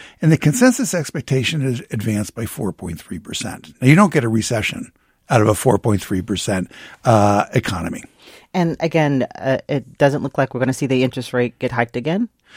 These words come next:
Speaker 2: You
Speaker 1: It
Speaker 2: think?
Speaker 1: really doesn't. At least, uh, when they meet in November, the consensus expectation is they won't hike their, their, their interest rate.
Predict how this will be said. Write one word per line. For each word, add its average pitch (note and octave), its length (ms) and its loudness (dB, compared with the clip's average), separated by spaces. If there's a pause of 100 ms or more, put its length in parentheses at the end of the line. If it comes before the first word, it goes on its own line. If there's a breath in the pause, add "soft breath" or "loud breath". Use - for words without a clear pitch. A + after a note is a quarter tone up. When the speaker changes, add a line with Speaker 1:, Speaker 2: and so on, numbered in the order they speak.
(120 loud breath)
Speaker 2:
You E3 60 -6
Speaker 1:
It D#3 60 -6
Speaker 2:
think? C#3 180 6
Speaker 1:
really A3+ 260 2
doesn't. B2 380 2
At B2 40 2
least, F3+ 300 2
uh, C3 180 4
when A#2+ 180 4
they A#2 100 4
meet D3+ 200 6
in F3 60 0
November, C3 720 4
the A#2+ 200 0
consensus A#2+ 520 -2
expectation B2 720 -2
is G2 100 -4
they G#2 100 -2
won't G2+ 280 -2
hike A2+ 240 0
their, A2+ 260 -2
their, G2+ 420 -4
their G#2+ 200 -4
interest C#3+ 340 -4
rate. C#3 300 -4